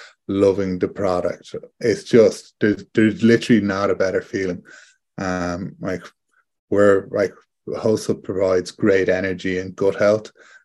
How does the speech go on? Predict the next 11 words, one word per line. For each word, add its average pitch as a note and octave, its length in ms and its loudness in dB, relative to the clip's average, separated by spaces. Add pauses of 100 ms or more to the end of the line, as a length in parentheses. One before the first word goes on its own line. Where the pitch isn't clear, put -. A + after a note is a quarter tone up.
(120)
and, G2+ 120 -4
like, F#2 180 -8
the G2+ 160 0
feedback A2 640 2
that G#2+ 80 4
we're F#2+ 140 0
getting F#2 520 -2
from F#2+ 320 -6
people G2+ 360 -4
on F#2+ 180 -6
it, F#2 140 -8